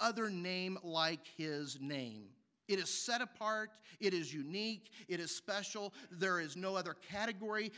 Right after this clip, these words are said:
that you can put God's name or God into. He is hallowed, he is holy, he is a one of a kind.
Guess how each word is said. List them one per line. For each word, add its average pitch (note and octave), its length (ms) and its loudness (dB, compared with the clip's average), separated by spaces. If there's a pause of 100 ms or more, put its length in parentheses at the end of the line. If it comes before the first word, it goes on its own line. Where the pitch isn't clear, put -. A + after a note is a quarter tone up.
(100)
that F#3 120 2
you F3+ 100 -2
can E3+ 160 -6
put G#3+ 420 -6
God's F3 580 0
name F#3 340 -4
or E3+ 160 -2
God F3 420 0
into. F#3+ 680 -2 (240)
He A3+ 480 -4
is F#3+ 520 0
hallowed, D#3 520 -4
he G#3+ 240 -6
is F3 180 -2
holy, D#3+ 520 -2
he F#3+ 320 -4
is F3+ 180 -2
a D#3+ 100 0
one D#3+ 460 -4
of C#3+ 260 -4
a C#3 80 -8
kind. G#2 800 -10